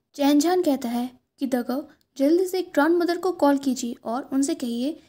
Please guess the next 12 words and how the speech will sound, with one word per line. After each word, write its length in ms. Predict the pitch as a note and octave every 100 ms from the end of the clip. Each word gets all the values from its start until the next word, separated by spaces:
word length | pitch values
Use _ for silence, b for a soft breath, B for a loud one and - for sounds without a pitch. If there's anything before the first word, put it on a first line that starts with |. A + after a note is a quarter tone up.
| B -
कि 80 | F4
वो 140 | F4+
यहाँ 160 | F#4 F#4
जल्दी 380 | D4 C#4 C#4 B3+
आए, 180 | A3+
यहाँ 360 | A#3 A#3 C#4+ -
अर्जेंट 380 | D4+ D#4 D#4 C4
है।" 140 | A#3 A3+ _ _ _ _
ली 140 | D4+ F4+
जान 260 | D#4+ C#4
वहाँ 240 | C4 B3 A#3+
से 180 | B3